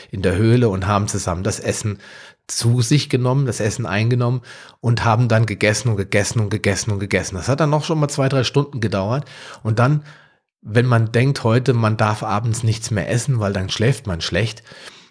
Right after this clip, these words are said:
dann muss man bedenken, diese Menschen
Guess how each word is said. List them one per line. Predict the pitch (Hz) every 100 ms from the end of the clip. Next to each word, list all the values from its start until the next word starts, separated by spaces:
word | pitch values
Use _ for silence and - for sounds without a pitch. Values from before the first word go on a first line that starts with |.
| _ -
dann | 110 117 113
muss | 127 117
man | 127
bedenken, | 107 104 110 - 123
diese | 113 127 120
Menschen | 110 123 117 131 123